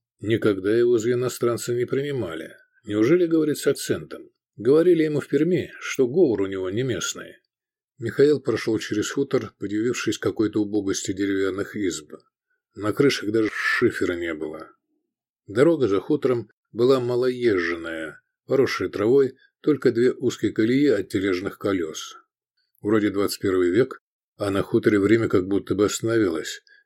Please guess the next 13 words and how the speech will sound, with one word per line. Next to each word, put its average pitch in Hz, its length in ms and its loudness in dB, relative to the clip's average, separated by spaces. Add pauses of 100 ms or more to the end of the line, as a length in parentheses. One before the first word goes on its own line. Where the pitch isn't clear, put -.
Ни 113 160 2
электричества, 101 640 -2
ни 95 140 -4
телефона – 98 600 -4 (300)
даже 104 240 2
машин 113 340 0
во 95 100 0
дворах 87 420 0
не 90 80 -2
видно. 87 420 -4 (340)
Одно 95 320 -2
слово — 85 560 -2
глухомань. 92 680 0